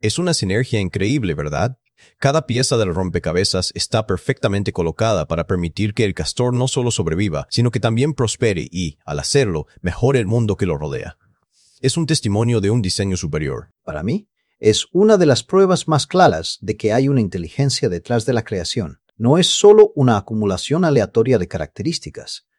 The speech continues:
Speaker 2: sino un conjunto de habilidades y herramientas perfectamente integradas para un propósito muy específico.
Speaker 1: Cuando ves una represa de castores en persona, o incluso un vídeo,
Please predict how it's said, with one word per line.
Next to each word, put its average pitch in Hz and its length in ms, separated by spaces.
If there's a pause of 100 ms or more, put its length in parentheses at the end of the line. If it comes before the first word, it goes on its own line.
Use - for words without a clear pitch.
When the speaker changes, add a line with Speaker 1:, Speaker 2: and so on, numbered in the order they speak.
(160)
Speaker 2:
sino 120 300
un 180 140
conjunto 190 580
de 110 100
habilidades 117 640
y 117 140
herramientas 101 640
perfectamente 156 720
integradas 107 680 (200)
para 98 180
un 147 140
propósito 160 560
muy 131 280
específico. - 720 (260)
Speaker 1:
Cuando 160 300
ves 185 240
una 95 160
represa 104 460
de 78 100
castores 90 580
en 85 120
persona, 85 580 (240)
o 123 160
incluso 87 460
un 76 160
vídeo, 98 460